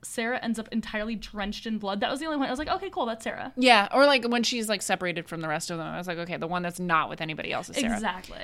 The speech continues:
Speaker 2: Like, it is very, very hard, especially, yeah, like you said, when they're all in helmets in the dark in the cave. It's like, "Who the fuck are these people?"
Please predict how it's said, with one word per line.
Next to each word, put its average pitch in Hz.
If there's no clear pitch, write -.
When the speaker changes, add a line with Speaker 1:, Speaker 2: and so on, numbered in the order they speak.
Speaker 2:
Like, 247
it 349
is 269
very, 214
very 180
hard, 151
especially, 180
yeah, 151
like 160
you 196
said, 147
when 170
they're 170
all 175
in 170
helmets 160
in 160
the 151
dark 143
in 139
the 147
cave. 135
It's -
like, 123
"Who -
the 254
fuck 233
are 240
these 226
people?" 196